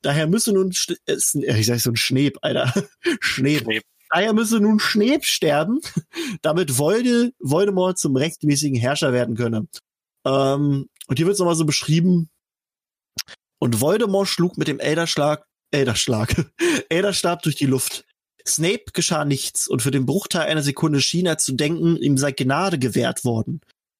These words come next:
Speaker 1: Doch dann wurde Voldemorts Absichten offensichtlich. Der Schlangenkäfig wälzte sich durch die Luft und ehe Snape etwas anderes tun konnte als schreien, war mit, mit Kopf und Schultern darin eingeschlossen. Und Voldemort sprach Parsel.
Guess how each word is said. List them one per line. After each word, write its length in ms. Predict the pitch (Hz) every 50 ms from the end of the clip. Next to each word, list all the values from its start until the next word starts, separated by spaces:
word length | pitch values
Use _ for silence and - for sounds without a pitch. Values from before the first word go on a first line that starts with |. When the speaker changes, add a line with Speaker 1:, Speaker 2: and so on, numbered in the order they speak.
| _ -
Speaker 1:
Doch 180 | 143 127 -
dann 380 | - - 156 165 202 233 226 160
wurde 240 | 151 156 151 135 123
Voldemorts 540 | 135 147 180 190 175 156 151 156 151 -
Absichten 520 | 160 151 - - - 143 135 - - 139 131
offensichtlich. 840 | - 131 - - 131 120 117 117 - - - 113 104 - - - - _ _ _ _ _ _ _ _ _ _ _ _
Der 120 | 135 131
Schlangenkäfig 720 | 117 - - 151 165 208 233 208 - 202 202 202 190 - 143
wälzte 380 | - 151 175 - - - 165 143
sich 220 | 139 151 151 -
durch 140 | - 139 -
die 120 | - 131
Luft 420 | 120 131 151 180 - - - - -
und 160 | 139 127 - -
ehe 200 | 160 185 202 190
Snape 300 | - - 165 170 170 -
etwas 260 | 147 - 139 131 -
anderes 380 | - 151 170 175 170 160 - -
tun 240 | - 185 208 208
konnte 300 | - - 185 185 185 170
als 200 | - - 135 -
schreien, 500 | - - - - 143 156 165 175 175 175 - - - - _ _ _
war 200 | - 139 139 139
mit, 180 | 135 135 139 _ _ _ - - - _ _
mit 180 | - 135 - -
Kopf 300 | - 185 185 - - -
und 180 | - 156 147 -
Schultern 420 | - 156 147 143 143 147 139 135
darin 260 | 139 131 123 131 135
eingeschlossen. 760 | - 135 131 123 117 - - 131 127 117 - 123 110 110 - -
Und 180 | - 135 123 117
Voldemort 440 | 135 135 165 214 208 165 147 151 -
sprach 360 | - - 139 135 139 135 -
Parsel. 540 | - - 139 131 139 127 117 107 101 101